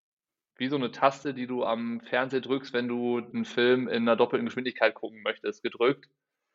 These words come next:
und hab ganz schnell versucht, eine Lösung zu finden, dass Pushing Limits weitergehen kann, weil mir war halt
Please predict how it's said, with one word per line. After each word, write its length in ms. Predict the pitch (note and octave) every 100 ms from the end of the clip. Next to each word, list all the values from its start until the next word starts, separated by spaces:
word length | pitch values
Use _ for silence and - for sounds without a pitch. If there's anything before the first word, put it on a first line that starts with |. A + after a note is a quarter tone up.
| _
und 180 | - A#2+
hab 300 | A#2+ - - _
ganz 320 | B2+ C3 D3 -
schnell 760 | C3 C3 C#3 C#3+ D3 - - _ _ _ _
versucht, 800 | - A2+ A#2+ C#3 D3 C#3+ - -
eine 180 | A#2+ A#2+
Lösung 280 | B2 C3+ C3+
zu 100 | B2+
finden, 200 | C3+ A#2+
dass 160 | A#2
Pushing 220 | C3+ B2+ A#2+
Limits 240 | B2 -
weitergehen 520 | A2 A2 A2 A2 A2
kann, 260 | - A2 G#2+
weil 220 | A2+ A#2+
mir 160 | A#2 A#2
war 160 | A#2+
halt 160 | B2